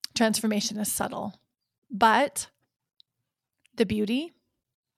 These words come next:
is it's slow at first and then all at once. And it's so deeply ingrained. What I've seen happen is that when you look back at it,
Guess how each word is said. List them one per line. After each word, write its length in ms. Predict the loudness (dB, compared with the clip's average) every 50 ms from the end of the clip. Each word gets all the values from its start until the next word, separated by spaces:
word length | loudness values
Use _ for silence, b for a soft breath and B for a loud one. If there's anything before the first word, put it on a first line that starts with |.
| _ _ _ _ _ _ _ _ _ _ -6
is 100 | -4 -4
it's 140 | -4 -4 -6
slow 260 | -2 0 2 2 2
at 120 | 0 0 -2
first 480 | -2 -2 0 -2 -2 -4 -6 -8 -8 -6
and 140 | -4 -2 -2
then 120 | -2 -4
all 220 | -6 -8 -8 -6 -6
at 120 | -6 -4
once. 540 | -2 -4 -4 -6 -10 -12 -12 -10 -12 -12 -16 _ _ _ _ _ _ _ _ _ _ B B B B B B B B B B
And 120 | 2 2 2
it's 180 | 0 -2 -4
so 280 | -2 2 4 4 4 4
deeply 600 | 2 0 0 2 2 2 0 0 -2 -2 0 0
ingrained. 1040 | 2 0 0 0 -2 -2 2 2 4 4 4 2 0 -2 -6 -14 -14 -10 -10 -10 -12 -14 _ _ _ _ _ _ _ _ _ _ _ _ _ _ _ _ b b b b b b b b b _ 0
What 140 | 2 4 6
I've 200 | 4 4 2 0 -6 _ _ -8
seen 400 | -6 -2 0 2 4 4 4 2
happen 580 | 2 0 0 0 0 0 -2 -4 -4 -6 -6 -4
is 140 | -2 -2 0
that 140 | 0 0 0
when 100 | 0 0
you 100 | 2 2
look 220 | 2 0 0 0
back 300 | -2 0 0 0 -2 -4
at 140 | -6 -4 -4
it, 260 | -4 -4 -6 -8 -14